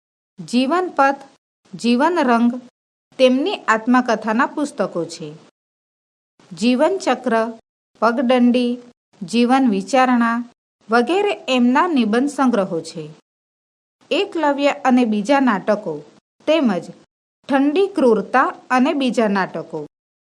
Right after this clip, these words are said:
એમના નાટ્ય સંગ્રહો છે. ખલીલ જિબ્રાનના ધ પ્રોફેટનો અનુવાદ વિદાય વેળાએ એમનું નોંધપાત્ર પ્રદાન છે.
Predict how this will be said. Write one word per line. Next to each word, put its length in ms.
એમના 300
નાટ્ય 440
સંગ્રહો 500
છે. 320
ખલીલ 420
જિબ્રાનના 880
ધ 40
પ્રોફેટનો 840
અનુવાદ 500
વિદાય 400
વેળાએ 600
એમનું 440
નોંધપાત્ર 600
પ્રદાન 480
છે. 260